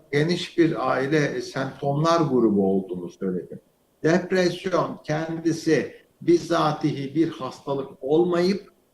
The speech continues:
bir takım belirtiler topluluğudur. Bunlar içerisinde hangileri var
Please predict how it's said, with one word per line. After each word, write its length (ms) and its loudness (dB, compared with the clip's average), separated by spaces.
bir 440 0
takım 560 2
belirtiler 880 2
topluluğudur. 920 -2
Bunlar 320 0
içerisinde 720 -2
hangileri 760 0
var 260 -4